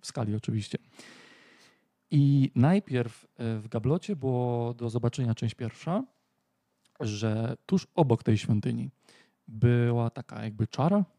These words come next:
coś jak czara ognia, tam z Harry'ego Pottera. I było opisane,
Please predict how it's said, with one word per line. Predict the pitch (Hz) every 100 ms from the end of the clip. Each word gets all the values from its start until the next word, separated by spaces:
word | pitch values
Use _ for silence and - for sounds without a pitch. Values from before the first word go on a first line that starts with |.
| _
coś | _ -
jak | 117 _
czara | 123 117
ognia, | 110 135 156 165 _
tam | 131 123 123
z | -
Harry'ego | - 117 120
Pottera. | - 151 214 - - - - _ _ _
I | 139 127 123 123 -
było | 143 196
opisane, | 190 135 165 165 165